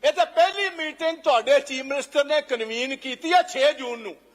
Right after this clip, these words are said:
ਤੇ ਚੌਵੀ ਜੂਨ ਤੋਂ ਤੇ ਬਰਸਾਤਾਂ ਸ਼ੁਰੂ ਹੋ ਗਈਆਂ। ਕੰਟਰੋਲ ਇਹਨਾਂ ਨੇ ਕੀ ਕਰਨਾ ਸੀ ਜੀ? ਬੇੜਾ ਤੇ ਇਹਨਾਂ ਦਾ ਆਪਣਾ ਬੈਠਾ। They were never prepared।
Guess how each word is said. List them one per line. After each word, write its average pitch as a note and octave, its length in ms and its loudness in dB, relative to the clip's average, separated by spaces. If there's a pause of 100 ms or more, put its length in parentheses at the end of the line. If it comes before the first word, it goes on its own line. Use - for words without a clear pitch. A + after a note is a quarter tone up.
(160)
ਤੇ D4+ 100 4
ਚੌਵੀ E4+ 320 0
ਜੂਨ C4+ 260 -8
ਤੋਂ C4+ 160 -2
ਤੇ C#4 80 2
ਬਰਸਾਤਾਂ A3 420 -2
ਸ਼ੁਰੂ D4 200 -8
ਹੋ D#4 80 0
ਗਈਆਂ। B3+ 160 -4
ਕੰਟਰੋਲ A#3 420 -2
ਇਹਨਾਂ D#4 220 4
ਨੇ E4+ 60 -8
ਕੀ F4 120 -8
ਕਰਨਾ E4 340 -2
ਸੀ E4+ 160 -18
ਜੀ? F#4+ 100 -20 (1300)
ਬੇੜਾ G3 260 -4
ਤੇ C4+ 120 0
ਇਹਨਾਂ D4 200 2
ਦਾ D#4 80 4
ਆਪਣਾ D#4 300 2
ਬੈਠਾ। E4+ 420 0 (480)
They C#4+ 120 4
were C#4+ 100 2
never F4 280 2
prepared। E4+ 480 0